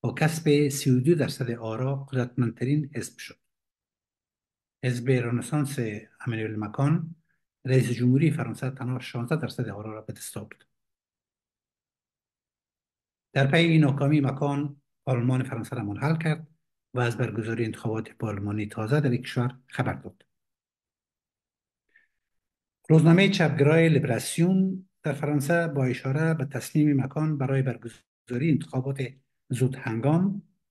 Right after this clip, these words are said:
نوشت که «این مانند یک شوک است که رئیس دولتی که ماموریت خود را محدود کردن نفوذ جنایی راست اعلام کرده بود،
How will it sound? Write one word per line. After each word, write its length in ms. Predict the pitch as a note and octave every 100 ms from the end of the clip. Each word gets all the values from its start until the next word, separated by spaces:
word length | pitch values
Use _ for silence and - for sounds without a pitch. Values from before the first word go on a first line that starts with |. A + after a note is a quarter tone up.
| _ _ _ -
نوشت 440 | C#3+ F3 - -
که 420 | F3+ F3+ F#3 - _ _ _ _ _
«این 520 | F#3 G3 G#3+ A3 - - _ _ _ _ _ _ _ -
مانند 240 | D#3 E3
یک 160 | E3 -
شوک 280 | - G#3+ G#3+
است 220 | A3 -
که 80 | C#3
رئیس 300 | C#3 C#3 -
دولتی 680 | B2+ B2 - E3+ E3 D#3+ D#3+
که 440 | D#3+ D#3+ D#3 - _ _ _ _ _ _ -
ماموریت 520 | C3+ C3+ C3+ F#3+ -
خود 200 | - C3
را 280 | A#2 A2+ -
محدود 400 | A2+ A#2+ C3 B2
کردن 260 | C3+ D3+ D3+
نفوذ 300 | B2+ C3 C3+
جنایی 320 | A#2+ A#2+ A#2
راست 260 | E3+ F#3 A#2+
اعلام 200 | A#2 A2+
کرده 200 | A2+ A2+
بود، 320 | D#3+ -